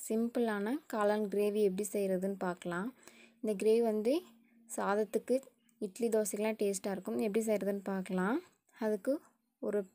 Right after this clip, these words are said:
பாத்திரம் எடுத்துக்கலாம். அதில் ரெண்டு டேபிள் ஸ்பூன் அளவு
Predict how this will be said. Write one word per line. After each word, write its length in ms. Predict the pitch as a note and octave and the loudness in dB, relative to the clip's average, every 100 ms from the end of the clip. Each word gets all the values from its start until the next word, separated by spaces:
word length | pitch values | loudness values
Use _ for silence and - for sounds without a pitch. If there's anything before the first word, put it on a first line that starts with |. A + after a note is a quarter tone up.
| - | -2
பாத்திரம் 340 | G3 F#3+ G#3+ | -2 0 -2
எடுத்துக்கலாம். 520 | G3 F#3+ F#3+ F#3+ G#3 F4 - - - _ _ G#3+ | -2 -4 -4 -2 -2 -4 -10 -20 -20 _ _ -2
அதில் 260 | G#3+ B3 B3 | 0 2 2
ரெண்டு 160 | G#3+ A3 A3 | 2 2 2
டேபிள் 260 | G#3+ A3 | 0 0
ஸ்பூன் 180 | - G#3+ | -2 -2
அளவு 220 | G3 G3+ | -2 -2